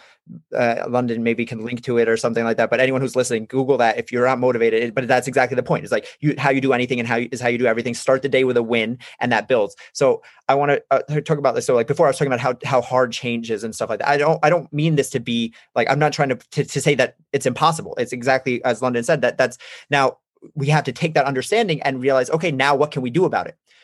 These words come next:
Now, again, action. Okay, so when we understand that change is gonna be hard. Again, I said you have to respect it. But now what do we do? Okay, let, let's talk action steps. We reduce the friction, like you just said. So because we know the change is going to be hard, and because we know that we err away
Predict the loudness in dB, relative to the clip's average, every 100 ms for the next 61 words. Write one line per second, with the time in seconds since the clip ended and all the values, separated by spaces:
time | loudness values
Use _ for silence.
0 | _ -4 0 2 2 2 -2 _ _ -2
1 | 0 0 -2 -2 -2 -2 -4 -2 0 0
2 | 0 -2 -2 -4 -2 0 0 0 2 0
3 | 0 -2 -2 -4 -2 -2 0 0 0 0
4 | 0 -2 0 -2 -2 -2 0 -2 -4 -12
5 | -20 -4 0 2 4 2 2 -2 -2 -6
6 | -6 _ -8 -2 2 2 2 0 0 0
7 | 2 0 -2 -2 -6 -2 -2 -4 -18 -20
8 | _ _ _ _ _ -18 -18 _ 0 2
9 | 0 -2 -2 0 0 0 -2 -2 0 0
10 | -2 -4 -2 -2 0 0 0 0 0 -2
11 | -2 -4 0 2 2 0 2 2 2 0
12 | -4 -4 -4 -4 -2 2 2 0 -4 -2
13 | -2 0 2 2 2 0 0 2 4 2
14 | 2 4 4